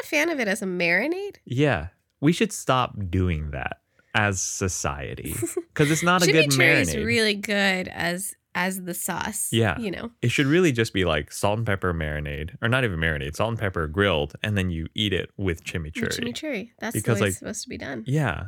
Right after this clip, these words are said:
Speaker 2: You marinate in chimichurri. There's, like, vinegar in chimichurri usually. And
Speaker 1: Breaks down the meat in a
Speaker 2: it, it's,
Speaker 1: funny
Speaker 2: it's
Speaker 1: way.
Speaker 2: not good. It's tough.
Speaker 1: Yeah.
Speaker 2: Yeah.
Speaker 1: And then you, you bought unmarinated and it, and you just
Speaker 2: I did,
Speaker 1: s-
Speaker 2: like, a Korean style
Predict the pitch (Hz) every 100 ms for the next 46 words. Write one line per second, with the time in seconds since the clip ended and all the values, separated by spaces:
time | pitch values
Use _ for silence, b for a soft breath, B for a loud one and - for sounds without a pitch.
0 | - 120 123 123 156 165 127 107 104 117
1 | 104 - 151 120 101 110 123 104 87 85
2 | 92 120 135 135 135 135 135 131 135 131
3 | 127 139 131 131 135 135 135 123 92 254
4 | 349 - - 254 208 190 190 190 - 208
5 | 190 175 202 _ - 107 185 185 110 113
6 | 131 131 101 - - 113 - - _ -
7 | 190 190 - B - 85 76 95 _ -
8 | 220 240 247 262 262 254 233 226 240 233
9 | 233 220 - _ - 247 311 285 175 175
10 | 170 170 180 202 - 190 190 - _ _
11 | 185 196 196 185 202 - - - - _
12 | - 107 107 95 90 85 85 78 - 85
13 | 82 78 80 - 82 82 73 71 85